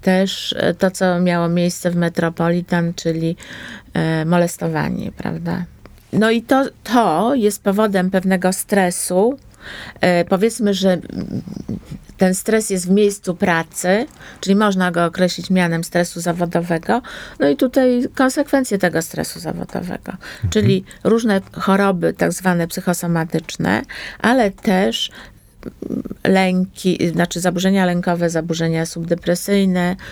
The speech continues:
Speaker 1: no i zespół wypalenia, chociaż zespół wypalenia nie jest chorobą.
Speaker 2: Okej, mamy ten stres w miejscu pracy, ale jeszcze mamy stres w sferze prywatnej, mamy jeszcze stres, em, w relacjach między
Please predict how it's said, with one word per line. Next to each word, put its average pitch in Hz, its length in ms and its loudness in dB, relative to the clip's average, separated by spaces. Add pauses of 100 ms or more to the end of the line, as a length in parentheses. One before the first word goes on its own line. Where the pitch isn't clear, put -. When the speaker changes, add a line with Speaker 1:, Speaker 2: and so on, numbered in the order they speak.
(280)
Speaker 1:
no 240 220 2
i 370 160 2
zespół 392 320 0
wypalenia, 370 560 2
chociaż 190 220 0
zespół 226 340 -2
wypalenia 190 600 0
nie 185 300 2
jest 220 160 -4
chorobą. 185 480 -2 (880)
Speaker 2:
Okej, 101 340 2
mamy 95 260 2
ten 92 180 0
stres 104 360 0
w 92 40 -6
miejscu 95 320 2
pracy, 110 420 0 (540)
ale 98 320 2
jeszcze 98 320 0
mamy 85 360 0 (100)
stres - 680 -2
w - 180 -20
sferze 87 340 0
prywatnej, 80 760 -2 (380)
mamy 90 180 2
jeszcze 92 220 -2
stres, - 680 -2
em, 87 760 0
w 78 100 -2
relacjach 98 600 0
między 87 600 0